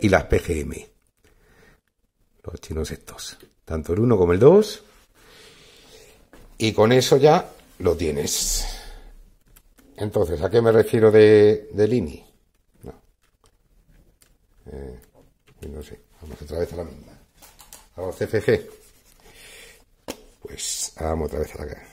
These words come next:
he cerrado, volvemos a entrar, mame con cinco duros. Y aquí guarda la configuración de los juegos que hayas abierto, los últimos. Cambia un poquito la manera de ponerlo.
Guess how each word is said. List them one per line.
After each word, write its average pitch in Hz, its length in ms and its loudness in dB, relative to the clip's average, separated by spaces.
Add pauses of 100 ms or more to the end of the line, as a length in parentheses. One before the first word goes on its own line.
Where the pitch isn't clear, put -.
(140)
he 71 80 -12
cerrado, 139 680 -2 (260)
volvemos 90 360 -6
a - 20 -14
entrar, 95 300 -6
mame 73 240 -8
con 76 160 -14
cinco 92 260 -8
duros. 143 460 0 (1300)
Y 139 260 -2
aquí 104 260 -2
guarda 131 280 6
la 151 80 2
configuración 156 880 2 (360)
de 98 520 0 (1700)
los 95 180 2
juegos 82 300 0
que 90 80 -4
hayas 82 220 -4
abierto, 78 340 -8
los - 180 -10
últimos. 82 520 -12 (1500)
Cambia 120 260 -2
un 104 80 -6
poquito 117 600 -4 (160)
la 87 120 -8
manera 104 320 -2
de 104 100 2
ponerlo. 127 560 0